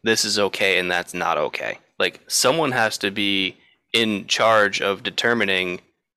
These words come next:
what things are okay to post and what aren't. And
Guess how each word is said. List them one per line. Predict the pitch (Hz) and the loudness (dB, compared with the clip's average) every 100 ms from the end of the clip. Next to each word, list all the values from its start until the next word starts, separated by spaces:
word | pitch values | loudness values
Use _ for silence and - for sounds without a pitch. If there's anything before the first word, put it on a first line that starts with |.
| _ | _
what | 110 113 110 | -4 0 0
things | - 113 110 104 | 0 -2 0 0
are | 98 92 - | 2 2 0
okay | - 104 - 110 | -2 -2 -2 0
to | 107 | 0
post | - 101 101 - | 0 0 2 0
and | 98 98 | -4 0
what | 98 | 0
aren't. | - 107 90 80 - _ _ - | 2 2 0 -2 -10 _ _ -2
And | 110 104 98 95 | 0 0 0 -4